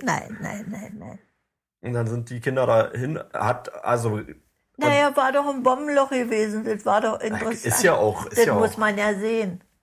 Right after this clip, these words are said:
Speaker 2: Ist ja auch ein riesen Krater, also
Speaker 1: Ja, ja.
Speaker 2: aber dabei ist es ja nicht geblieben. Ich glaub, zwanzigtausend Bomben sind am Ende auf Oranienburg gefallen.
Speaker 1: Zwanzigtausend? Na,
Speaker 2: Zwanzig.
Speaker 1: dann haben wir ja noch welche, die, die ne-, also die sind ja nicht alle explodiert.
Speaker 2: Ja,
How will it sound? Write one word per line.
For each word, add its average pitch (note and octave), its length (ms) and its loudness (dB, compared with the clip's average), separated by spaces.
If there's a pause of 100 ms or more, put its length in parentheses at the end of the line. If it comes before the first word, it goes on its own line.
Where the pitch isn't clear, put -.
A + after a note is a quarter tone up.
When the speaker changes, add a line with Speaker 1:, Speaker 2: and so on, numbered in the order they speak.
(360)
Speaker 2:
Ist - 80 -12
ja - 80 -4
auch F#2+ 100 -6
ein G2 80 -6
riesen A#2+ 600 -4
Krater, A2 640 -4
also G2+ 280 -8
Speaker 1:
Ja, E3+ 460 -2
ja. G#3 340 -12
Speaker 2:
aber G2+ 160 -6
dabei A2 240 -2
ist A2+ 100 -2
es A2 60 -10
ja A2 100 -4
nicht A2 180 -8
geblieben. A#2 300 -6
Ich G2 100 -6
glaub, - 240 -4
zwanzigtausend A#2+ 920 -4
Bomben A#2 320 -4
sind G2+ 160 -8
am G2+ 120 -6
Ende A2 260 -4
auf - 180 -6
Oranienburg G2 480 -4
gefallen. - 380 -14 (520)
Speaker 1:
Zwanzigtausend? B3+ 800 0
Na, - 140 2
Speaker 2:
Zwanzig. A#3+ 180 4
Speaker 1:
dann A#3+ 200 6
haben A#3+ 220 4
wir B3 180 4
ja A#3 120 4
noch A#3 220 -2
welche, A#3 340 -2
die, B3 240 -8 (280)
die B3 120 -2
ne-, C#4 260 4
also B3+ 260 6
die B3+ 480 0
sind A#3+ 420 0
ja B3+ 120 4
nicht A#3+ 240 -2
alle A#3+ 240 2
explodiert. C4+ 840 -4 (680)
Speaker 2:
Ja, G#2 160 -4